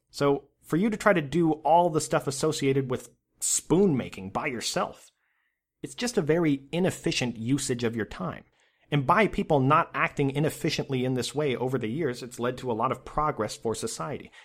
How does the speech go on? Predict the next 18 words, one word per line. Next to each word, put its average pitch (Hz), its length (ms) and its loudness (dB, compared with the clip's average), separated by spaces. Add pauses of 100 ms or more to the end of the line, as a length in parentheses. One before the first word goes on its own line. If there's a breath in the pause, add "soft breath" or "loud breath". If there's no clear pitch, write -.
(140 loud breath)
And 147 100 -2
if 151 80 -4
this - 160 -4
seems 156 240 0
really 131 160 4
obvious 110 360 0
to 113 100 -6
you 101 80 -2
now, 139 320 -4 (680)
it 135 140 -6
wasn't 139 400 0
back 107 180 -4
in 113 60 -2
the 98 80 -2
time 107 240 -2
of 92 80 -6
Adam 90 200 -6
Smith. - 300 -8